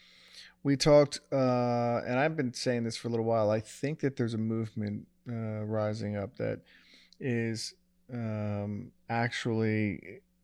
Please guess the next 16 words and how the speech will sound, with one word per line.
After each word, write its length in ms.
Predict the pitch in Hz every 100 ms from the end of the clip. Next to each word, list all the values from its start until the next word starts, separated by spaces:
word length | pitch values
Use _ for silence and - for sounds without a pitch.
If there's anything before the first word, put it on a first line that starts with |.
| 127
going 300 | - 120 117
against 580 | 110 107 120 113 113 -
the 80 | 110
grain 400 | 110 104 104 104
with 80 | 104
social 340 | 110 104 107
media 300 | 101 101 101
and 140 | 104 104
not 240 | 113 95
wanting 200 | 101 104
to 40 |
be 140 | 101 95
on 100 | 104
social 360 | - - -
media. 440 | 104 85 87 135 123 _ -
Um, 540 | 123 117 107 98 107